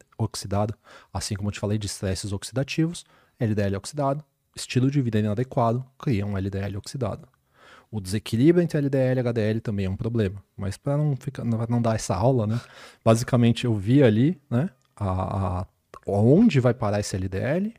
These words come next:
o porquê que ele aumenta, né, a, os, o, a pressão arterial.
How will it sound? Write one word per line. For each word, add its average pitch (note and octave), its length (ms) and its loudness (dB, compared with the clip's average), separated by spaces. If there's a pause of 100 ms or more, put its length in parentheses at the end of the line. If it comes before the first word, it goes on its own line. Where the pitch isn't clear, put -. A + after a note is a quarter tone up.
(120)
o A#2+ 100 -4
porquê A#2 560 0
que - 160 -4
ele C#3 60 2
aumenta, A2+ 800 0 (260)
né, A2 220 -2
a, G2+ 380 -2
os, - 360 -6
o, G2+ 480 -6
a G2+ 140 -2
pressão A#2 480 -2
arterial. A#2+ 640 -2